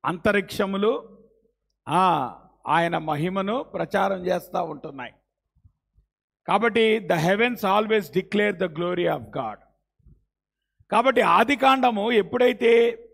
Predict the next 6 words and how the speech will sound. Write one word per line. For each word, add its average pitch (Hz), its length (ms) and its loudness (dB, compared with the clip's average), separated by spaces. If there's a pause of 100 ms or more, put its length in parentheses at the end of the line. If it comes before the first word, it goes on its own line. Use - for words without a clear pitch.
(360)
సృష్టితో 262 580 -2
ప్రారంభమైందో, 202 1300 -2 (680)
సృష్టి 226 480 0
అనేటువంటిది 226 840 2
దేవుని 226 580 2
మహిమను 196 920 -4